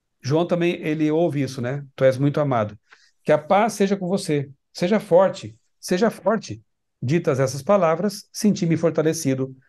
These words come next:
e disse, "Fala, meu Senhor, visto que me destes forças." Agora, olha que bonito, gente.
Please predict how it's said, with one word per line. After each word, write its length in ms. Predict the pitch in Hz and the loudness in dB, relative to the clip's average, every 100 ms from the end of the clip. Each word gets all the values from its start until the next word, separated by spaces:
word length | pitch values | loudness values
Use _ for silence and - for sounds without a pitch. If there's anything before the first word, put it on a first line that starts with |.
| _ _ | _ _
e 120 | 147 | 0
disse, 440 | 131 139 104 113 113 | 2 0 0 -6 -10
"Fala, 320 | - 160 151 | -2 2 2
meu 140 | 127 | 0
Senhor, 420 | 113 - 110 101 101 - _ _ | -4 -4 -2 -2 -8 -20 _ _
visto 300 | 123 139 139 | 0 0 -2
que 100 | 143 | -2
me 100 | 135 | 0
destes 320 | 120 113 127 | 2 0 -8
forças." 520 | - 104 - 110 - _ _ _ - _ _ | -4 -4 -4 -12 -12 _ _ _ -20 _ _
Agora, 260 | - 139 143 | 2 4 4
olha 120 | 170 | 4
que 80 | 190 | 2
bonito, 340 | 170 147 135 | 2 2 2
gente. 400 | 127 117 110 - | -2 -2 -4 -16